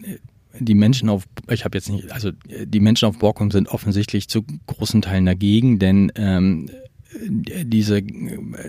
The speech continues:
diese Gas-, äh, Förderplattform, ähm,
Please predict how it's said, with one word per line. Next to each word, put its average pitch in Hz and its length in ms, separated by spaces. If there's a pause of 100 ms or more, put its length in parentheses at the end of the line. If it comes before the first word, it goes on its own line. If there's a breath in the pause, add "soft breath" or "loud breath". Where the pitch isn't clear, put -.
(240)
diese 113 380
Gas-, 104 440
äh, 95 340 (140)
Förderplattform, 104 1300 (100)
ähm, 98 460